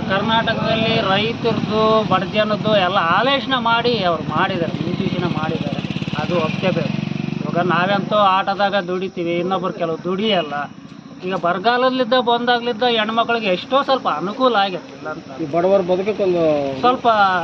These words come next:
Speaker 2: ಕಾಲ
Speaker 1: ಈಗ
Speaker 2: ಸ್ವಲ್ಪ
Speaker 1: ಬೆಳೆ ಇದ್ದಿಲ್ಲ,
Speaker 2: ಅದೇ, ಅದೇ.
Speaker 1: ತಿಂಗಳ ಎರಡು ಸಾವಿರ ಬಿದ್ದರೆ ನೋಡಿ, ಸಂತೆ, ಈಗ ಉಗಾದಿ ಹಬ್ಬಕ್ಕೆ ಸಂತೆ ಮಾಡ್ಕೊಂಡ್ ಬಂದಾರ.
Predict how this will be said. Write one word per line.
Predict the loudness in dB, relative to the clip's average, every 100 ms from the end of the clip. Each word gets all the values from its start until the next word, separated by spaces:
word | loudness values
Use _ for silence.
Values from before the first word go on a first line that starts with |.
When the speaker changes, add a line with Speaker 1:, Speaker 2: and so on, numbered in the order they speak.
| -2
Speaker 2:
ಕಾಲ | 0 2
Speaker 1:
ಈಗ | 4 2
Speaker 2:
ಸ್ವಲ್ಪ | 0
Speaker 1:
ಬೆಳೆ | 2 4 4
ಇದ್ದಿಲ್ಲ, | 2 0 2
Speaker 2:
ಅದೇ, | 2 2 0 -2
ಅದೇ. | -2
Speaker 1:
ತಿಂಗಳ | 0 2 4 2
ಎರಡು | 2 0
ಸಾವಿರ | 2 2 2
ಬಿದ್ದರೆ | 0 -6 -4
ನೋಡಿ, | -2 -2
ಸಂತೆ, | -2 -4 -4 -2 0
ಈಗ | 0
ಉಗಾದಿ | -2 0 0
ಹಬ್ಬಕ್ಕೆ | 0 -4 -8 -8
ಸಂತೆ | -10 -10 -8
ಮಾಡ್ಕೊಂಡ್ | -10 -10 -12
ಬಂದಾರ. | -12 -12 -14